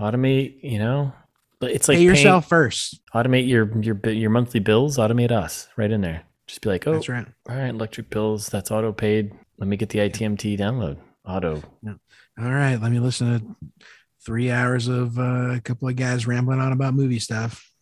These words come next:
Speaker 1: And
Speaker 2: Well,
Speaker 1: taxes.
Speaker 2: gotta do it. Just like paying my bills.
Speaker 1: Gotta do it. Just like doing taxes. So death,
Speaker 2: That's right.
Speaker 1: taxes,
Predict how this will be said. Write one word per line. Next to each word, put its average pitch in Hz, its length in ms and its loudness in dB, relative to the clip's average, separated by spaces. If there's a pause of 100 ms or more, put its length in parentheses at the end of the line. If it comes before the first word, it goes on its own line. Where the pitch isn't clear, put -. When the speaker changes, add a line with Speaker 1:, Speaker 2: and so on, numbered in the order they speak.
Speaker 1:
And 98 260 2
Speaker 2:
Well, 98 60 0
Speaker 1:
taxes. 107 440 2
Speaker 2:
gotta 127 200 4
do 156 180 6
it. 135 180 2 (140)
Just 151 320 0
like 135 220 -2
paying 120 260 2
my 135 100 2
bills. 107 440 -2 (160)
Speaker 1:
Gotta 101 240 2
do 110 160 2
it. 92 80 0
Just - 240 -2
like 95 180 -2
doing 95 260 -2
taxes. 80 680 -4
So 78 520 -2 (520)
death, 101 240 4
Speaker 2:
That's 156 180 -6
right. - 100 -20 (460)
Speaker 1:
taxes, 90 680 -2